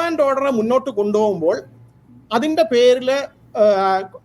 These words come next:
കുറ്റക്കാരെന്ന് പറഞ്ഞ സ്റ്റേറ്റ് ചിലരെ മുദ്ര കുത്തുമ്പോൾ അത് ഗവൺമെന്റിനോടുള്ള എതിർപ്പ് പ്രകടിപ്പിക്കുന്നവരെ ആകാൻ പാടില്ല. അതാണ്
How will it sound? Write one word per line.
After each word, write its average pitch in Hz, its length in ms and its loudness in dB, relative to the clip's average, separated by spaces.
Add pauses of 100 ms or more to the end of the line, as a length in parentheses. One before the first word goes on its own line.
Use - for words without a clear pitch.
കുറ്റക്കാരെന്ന് 269 560 -2
പറഞ്ഞ 247 340 -2
സ്റ്റേറ്റ് 233 520 -2
ചിലരെ 233 440 -2
മുദ്ര 214 240 -2
കുത്തുമ്പോൾ 190 560 -4 (380)
അത് 269 240 0
ഗവൺമെന്റിനോടുള്ള 285 1120 -2
എതിർപ്പ് 240 540 -2
പ്രകടിപ്പിക്കുന്നവരെ 220 800 -4
ആകാൻ 208 340 -2
പാടില്ല. 170 520 -4
അതാണ് 240 380 -2